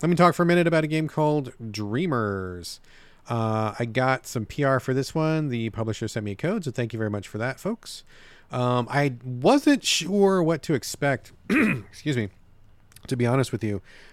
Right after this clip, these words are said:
Uh, the thing that caught my attention was the graphics. It's, like, really, really low poly graphics.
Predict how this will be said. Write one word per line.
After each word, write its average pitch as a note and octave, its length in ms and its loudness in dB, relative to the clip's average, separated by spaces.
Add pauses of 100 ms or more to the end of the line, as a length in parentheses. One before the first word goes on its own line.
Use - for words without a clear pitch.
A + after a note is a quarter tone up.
(120)
Uh, A#2 440 -2
the C3+ 140 2
thing C4 200 4
that C#4+ 120 -2
caught E3+ 280 -2
my D#3 80 2
attention C3+ 500 -2
was A#2+ 160 0
the G#2+ 80 -6
graphics. G2+ 540 -6
It's, B2 120 -4
like, E3 160 2
really, G3+ 460 2 (480)
really E3+ 520 4
low B2 840 2
poly A#2 380 -2
graphics. F#2+ 300 -4